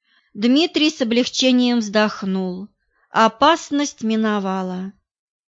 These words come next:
Теперь снова можно попытаться вспомнить, что же с ним произошло. «А что, собственно, с ним произошло?»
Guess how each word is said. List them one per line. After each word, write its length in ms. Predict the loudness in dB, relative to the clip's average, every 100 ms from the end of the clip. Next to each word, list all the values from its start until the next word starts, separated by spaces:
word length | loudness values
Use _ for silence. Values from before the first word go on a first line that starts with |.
| _ _ _
Теперь 260 | -4 0 -2
снова 380 | 0 0 2 2
можно 400 | 2 0 0 -2
попытаться 720 | -4 -4 -2 0 -2 -4 -6
вспомнить, 760 | -6 -4 0 0 0 -4 -8 -20 -20 -14
что 460 | -10 -2 2 2
же 180 | 2 -2
с 140 | -2
ним 260 | -2 0 0
произошло. 1000 | -2 -2 -2 -2 -2 -4 -6 -6 -8 -12 _ _ _ _ _ _ _ _ _ _ _ _ _ _ _ _ _ _ _ _ _ _ _ _ _ _ _ _ _ _ _ _ _ _ _ _ _ _
«А 160 | 4 4
что, 240 | 4 2
собственно, 560 | 4 0 0 0 0 0
с 100 | 0
ним 200 | 0 2
произошло?» 880 | 2 2 4 2 0 -2 -2 -4